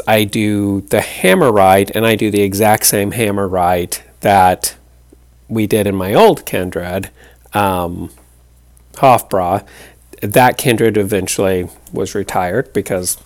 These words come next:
the leader of it, you know, got old and had to retire it. Um, but I wanted to carry that on. I wanted to carry on part of the kindred, of my old kindred, into my new kindred. So the rest of the ritual,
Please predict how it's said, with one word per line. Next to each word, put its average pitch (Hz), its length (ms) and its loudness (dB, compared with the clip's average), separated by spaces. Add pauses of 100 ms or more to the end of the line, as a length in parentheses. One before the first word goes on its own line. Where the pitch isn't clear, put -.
(460)
the 110 120 -4
leader 92 360 -6
of 87 180 -6
it, 92 180 -4 (460)
you 107 100 -4
know, 95 280 -6 (560)
got 101 200 4
old 104 320 2
and 104 120 -4
had 101 200 -4
to - 80 -8
retire 95 520 0
it. 98 260 -4 (400)
Um, 107 580 2
but 196 120 6
I 202 100 6
wanted 202 260 2
to 202 60 -2
carry 160 300 4
that 127 180 4
on. 104 180 2
I 107 60 0
wanted 127 200 0
to 127 180 -6
carry 127 240 2
on 107 260 2
part 107 260 0
of 98 120 -4
the 104 80 -4
kindred, 95 760 -2 (380)
of 107 100 -2
my 110 160 0
old 110 240 0
kindred, 104 340 -4
into 98 220 -8
my 98 160 -2
new 95 200 -4
kindred. 92 420 -6
So 107 520 4 (360)
the 120 240 -4
rest 196 340 4
of 113 60 2
the - 80 -2
ritual, 104 760 4